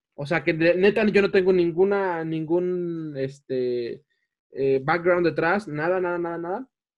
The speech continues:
Si es algo muy, muy, muy específico, no sé, como te digo, el, el, el urdu o el, o el hindú o, o eso, sí lo escucharía, este, en inglés primero y ya después en, en,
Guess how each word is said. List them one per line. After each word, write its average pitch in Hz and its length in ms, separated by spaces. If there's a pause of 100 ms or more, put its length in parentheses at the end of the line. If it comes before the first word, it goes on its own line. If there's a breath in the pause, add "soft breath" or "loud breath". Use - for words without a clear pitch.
(480)
Si 220 140
es 214 60
algo 226 180
muy, 226 200
muy, 226 300
muy 202 180
específico, 196 480
no 165 100
sé, 165 260
como 143 180
te 151 60
digo, 139 180
el, 117 240
el, 117 640 (260)
el 127 140
urdu 165 600
o 123 40
el, 120 480
o 120 100
el 117 80
hindú 127 260
o, 135 480
o 131 60
eso, 196 240 (720)
sí 208 180
lo 202 60
escucharía, 156 560
este, 117 800 (720)
en 139 180
inglés 139 320
primero 160 520
y 165 80
ya 151 120
después 143 340
en, 131 180
en, 120 440